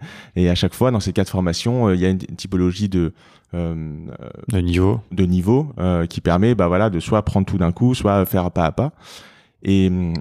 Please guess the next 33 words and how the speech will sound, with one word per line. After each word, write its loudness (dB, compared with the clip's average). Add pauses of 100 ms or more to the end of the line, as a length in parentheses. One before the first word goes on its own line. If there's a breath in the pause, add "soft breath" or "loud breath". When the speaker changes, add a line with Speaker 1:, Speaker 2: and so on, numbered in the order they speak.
(140)
Speaker 1:
et -4
bah, 0
rien 2
que -4
ça, 0
juste -4
le 2
fait 2
de 0
raconter -2
ça, 0
en -2
termes 0
de 0
design 0
et 0
de -4
fonctionnalité, -4
bah, -2
ça -2
définit, 2
bah, 2
ce -8
que 0
vous 0
allez 4
voir, 2
en -2
fait, -2
finalement, 2
sur -2
le 0
site. -6